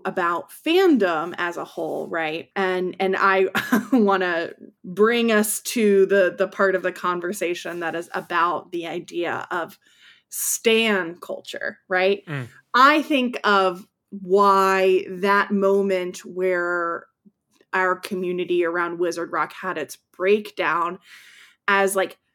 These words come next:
Speaker 1: tenable or survivable or, like, not altogether as devastating for me as I think it could have been, despite not being a person who was directly affected by anything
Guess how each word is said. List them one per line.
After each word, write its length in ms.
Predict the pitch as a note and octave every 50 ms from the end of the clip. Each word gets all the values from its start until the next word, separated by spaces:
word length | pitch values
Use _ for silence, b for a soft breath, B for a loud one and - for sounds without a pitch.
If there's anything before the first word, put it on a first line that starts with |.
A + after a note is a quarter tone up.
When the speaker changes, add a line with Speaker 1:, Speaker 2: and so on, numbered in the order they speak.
| _ _ _
Speaker 1:
tenable 680 | - - - E4+ - D#4+ C#4+ A#3+ A3 G#3 G3+ G3 F3+ -
or 140 | C#3 F#3+ G3+
survivable 1040 | G3+ G3+ - G#3 F#3+ F#3+ G#3 A3 A3+ A3+ A3 G#3+ G3 G3 F3 F3 F3 E3+ E3+ - -
or, 200 | G3+ G3 F#3+ F#3
like, 260 | F#3+ F3+ F#3 - -
not 540 | G3 G3 G3+ G3+ G3+ G#3+ G#3+ G#3 G3 - - _ _ _ _ _ _ _ _ _ _ _
altogether 1160 | - A3 A3 A3 A3+ A#3 G#3+ - A#3+ G#3 E3 G3+ F#3+ F#3 F#3+ F#3+ F#3 F#3 F#3 F3+ F3+ F3 E3+ - -
as 340 | F#3+ F#3+ F#3 F#3 F#3 G3 G3
devastating 680 | - G3 F#3 F3+ F#3 F#3 - - F#3+ F#3 F3+ F3 F3 F3
for 200 | - - F#3 F3+
me 440 | F3 F#3 G3 G3+ G3 F#3+ F#3+ F3+ - -
as 320 | F#2 C3 D3+ F3 E3 - -
I 80 | E3+
think 260 | F3+ F3+ G3 F3 D#3+ D3
it 160 | - - _
could 260 | - - D#4 F4 F#4
have 460 | F4 C4+ G#3 A3+ F#3+ F3 F3 E3 D#3+
been, 340 | D#3+ D#3 D3 C#3 C#3 F#3 G3
despite 360 | G3 F#3+ - - F3+ F3 -
not 200 | F3 F3 F3+ F3+
being 180 | - F3+ F3 E3
a 40 | E3
person 320 | - F3+ F3 E3+ F3+ E3+
who 60 | E3+
was 120 | E3 E3 D#3+
directly 360 | E3+ E3 E3 D#3+ _ - D#3
affected 340 | D#3+ - E3 F#3 - - D#3+
by 120 | E3 D#3+
anything 560 | - - F3 F3+ D#3+ E3 - E3+ E3 E3 E3